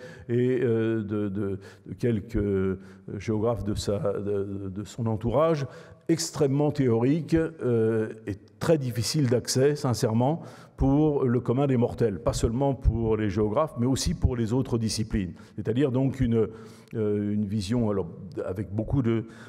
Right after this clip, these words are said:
de, de philosophie, d'anthropologie derrière, mais,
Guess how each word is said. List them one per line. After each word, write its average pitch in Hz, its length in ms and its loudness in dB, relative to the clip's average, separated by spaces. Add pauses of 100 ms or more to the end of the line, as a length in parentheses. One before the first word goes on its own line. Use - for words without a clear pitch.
(140)
de, 107 400 -2
de 117 160 0
philosophie, 123 640 0
d'anthropologie 127 640 0
derrière, 127 420 4
mais, 147 300 2